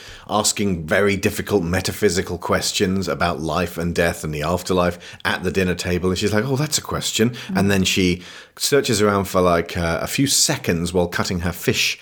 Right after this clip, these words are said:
Speaker 1: and, uh, then comes up with an answer.
Speaker 2: Mm.
Speaker 1: And then n-, another question. And then that keeps generating another question. And eventually it's just like, "Shut up! Shut up!"
Speaker 2: She can't cope with uncertainty.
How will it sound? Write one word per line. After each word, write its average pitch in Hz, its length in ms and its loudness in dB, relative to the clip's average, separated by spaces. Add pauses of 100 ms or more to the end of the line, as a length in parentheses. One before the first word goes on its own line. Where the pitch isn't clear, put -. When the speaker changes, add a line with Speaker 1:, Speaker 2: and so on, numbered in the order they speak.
(280)
Speaker 1:
and, 92 320 2
uh, 98 140 4
then 107 240 4
comes 113 240 2
up 117 160 2
with 120 160 2
an 131 80 2
answer. 110 400 0
Speaker 2:
Mm. 175 280 -6
Speaker 1:
And 87 100 2
then 87 220 2 (340)
n-, 82 180 0
another 82 300 -2
question. 117 600 0 (180)
And 92 120 -2
then 98 200 0
that 107 280 0
keeps - 360 0
generating 98 580 0
another 95 260 2
question. 98 380 0
And 113 140 2
eventually 113 420 2
it's 104 80 2
just - 140 0
like, 113 100 2
"Shut 247 240 2
up! - 300 -2
Shut - 500 2
up!" - 160 -2 (100)
Speaker 2:
She - 160 -4
can't 262 280 2
cope 254 240 0
with 214 100 0
uncertainty. 208 800 -2